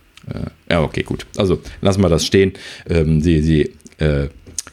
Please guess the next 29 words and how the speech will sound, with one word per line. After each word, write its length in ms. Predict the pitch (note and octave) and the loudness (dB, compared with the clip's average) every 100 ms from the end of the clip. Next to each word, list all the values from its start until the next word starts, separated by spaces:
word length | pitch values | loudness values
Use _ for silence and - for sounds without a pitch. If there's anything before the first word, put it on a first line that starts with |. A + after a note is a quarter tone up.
| - | -20
nehmen 520 | - E2+ E2 D2 C2 - | -2 2 4 2 0 -2
Abstand 440 | E2 D#2 - E2 D#2 | -4 -4 0 0 0
davon 540 | D#2 - D#2 D2 - | -2 0 2 2 -2
und, 500 | - C#2 C2+ - - | -2 -2 -4 -6 -6
äh, 300 | C2+ C2 A2 A2+ | -4 -2 -4 -4
gehen 180 | D3+ C#3 | -2 0
jetzt 220 | B2+ - | -2 -4
auf, 220 | - - - | -6 -8 -6
äh, 120 | - | -6
den 200 | - - | -2 -2
Ausdruck 400 | - D2 - F#2+ | 0 -2 -2 -4
Release 380 | D3 C#3+ G2 G#2+ | -2 2 2 0
Candidate, 560 | - F#2 F2+ E2+ E2+ - | 0 2 2 2 0 0
der 180 | E2 D#2 | 2 4
ja 160 | C#2+ | 2
sowieso 520 | C#2 D2+ D2+ B2+ D3 C#4+ | 2 2 4 4 2 -2
immer 180 | - A#2+ | 0 0
schon 320 | G#2 G#2 G2+ | 2 0 0
existiert 500 | - - - - C3 | 0 -2 -4 -2 0
hat 140 | C3+ B2 | 0 0
die 60 | |
ganze 320 | A2+ G#2+ G#2+ G#2 | 0 2 0 -2
Zeit. 580 | - G#2+ A2 - - - | 0 0 0 -2 -10 0
Äh, 260 | D#2+ D2+ D2+ - - - - - | 2 2 -2 -12 -20 -20 -18 0
äh, 220 | E2 D2 | 2 2
traditionell, 960 | C#2+ - E2 D#2+ - E2 D2+ D2 D2+ D2+ - - _ - | 0 0 2 0 2 2 4 4 4 2 -6 -20 _ 0
äh, 280 | D2+ C#2+ C#2 | 2 4 2
hat 260 | C#2+ D#2 - | 0 -2 0
man 460 | C2+ B1+ B1+ C2 | 0 2 0 -2